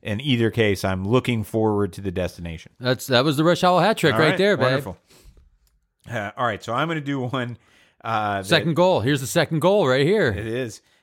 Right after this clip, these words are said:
Speaker 1: but it's very similar to yours.
Speaker 2: <laughs> Oh, really?
Speaker 1: And it is, uh, <laughs> you. Here's the situation.
Speaker 2: All right.
Speaker 1: You're brought on to, uh, a show called Life Hat Tricks,
Speaker 2: <laughs>
Speaker 1: okay?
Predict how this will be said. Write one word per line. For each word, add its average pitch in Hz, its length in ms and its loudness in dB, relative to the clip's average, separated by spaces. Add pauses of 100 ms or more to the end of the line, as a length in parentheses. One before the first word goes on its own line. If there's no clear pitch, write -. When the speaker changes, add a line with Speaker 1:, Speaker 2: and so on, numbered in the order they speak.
Speaker 1:
but 110 200 0
it's 110 260 -8
very 117 440 -2
similar 127 480 -6
to 127 100 -2
yours. 135 460 -4
Speaker 2:
<laughs> - 100 -6
Oh, 202 220 2
really? 220 380 0 (120)
Speaker 1:
And 113 220 -4
it 127 180 -2
is, 117 400 0 (220)
uh, 101 340 -6 (340)
<laughs> - 360 -14
you. 131 300 -8 (300)
Here's 156 280 -2
the 165 80 -10
situation. 120 600 -10
Speaker 2:
All 95 160 0
right. 117 280 -2 (320)
Speaker 1:
You're 139 160 2
brought 151 300 2
on 147 260 0
to, 120 380 -4
uh, 98 480 -6 (240)
a 104 80 -12
show 131 300 0
called 107 320 -4
Life 131 320 -2
Hat - 320 -4
Tricks, - 440 -8 (280)
Speaker 2:
<laughs> - 260 -6
Speaker 1:
okay? 135 480 0